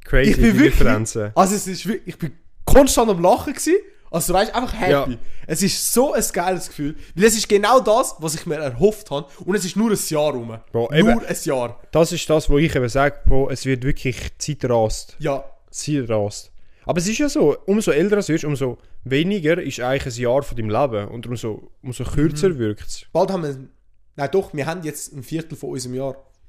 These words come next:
Speaker 1: Bro, was ich krass finde, das ist jetzt vielleicht ein bisschen eine traurige Statistik,
Speaker 2: Oh nein.
Speaker 1: aber Bro, wir sind jetzt in dem Alter, wo wir, glaub, so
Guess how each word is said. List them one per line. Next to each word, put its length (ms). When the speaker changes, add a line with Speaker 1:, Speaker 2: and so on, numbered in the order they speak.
Speaker 1:
Bro, 120
was 160
ich 100
krass 300
finde, 340
das 60
ist 80
jetzt 140
vielleicht 180
ein 60
bisschen 160
eine 100
traurige 240
Statistik, 560
Speaker 2:
Oh 40
nein. 180
Speaker 1:
aber 240
Bro, 180
wir 80
sind 120
jetzt 140
in 40
dem 140
Alter, 380
wo 140
wir, 120
glaub, 160
so 280